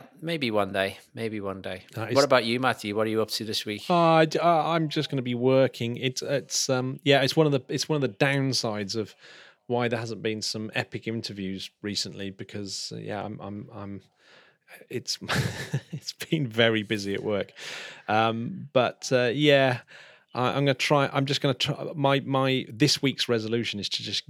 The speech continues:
Speaker 2: get out more, even though it is absolutely freezing cold at the moment, but I've just gotta get out the house more. I mean, that's the problem, isn't it, with lockdown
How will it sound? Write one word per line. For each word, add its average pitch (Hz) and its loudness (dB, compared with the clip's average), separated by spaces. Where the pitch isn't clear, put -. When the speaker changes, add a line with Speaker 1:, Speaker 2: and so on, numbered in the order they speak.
Speaker 2:
get 117 0
out 117 0
more, 104 -2
even 113 -4
though 107 0
it - -6
is 120 -6
absolutely 123 -4
freezing 120 -4
cold 95 -2
at 110 -12
the 104 -8
moment, 98 -6
but 104 -4
I've - -18
just - -6
gotta 104 -4
get 104 0
out 98 -2
the 92 -8
house 143 -2
more. 92 -4
I - -6
mean, 110 -4
that's 123 -6
the - -8
problem, 117 -6
isn't 110 -6
it, - -6
with 98 -6
lockdown 95 -4